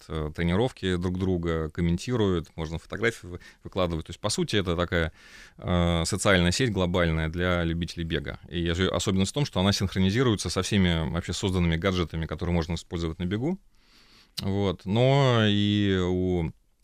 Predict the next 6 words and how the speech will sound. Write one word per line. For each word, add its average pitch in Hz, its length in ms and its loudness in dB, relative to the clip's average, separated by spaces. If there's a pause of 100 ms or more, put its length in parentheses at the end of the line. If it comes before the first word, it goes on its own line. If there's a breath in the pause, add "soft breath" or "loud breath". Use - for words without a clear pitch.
(540)
э, 85 340 -6
основных 107 340 2
производителей 92 560 0
беговых, 87 640 -2
там, 73 220 -10
часов, 185 520 -6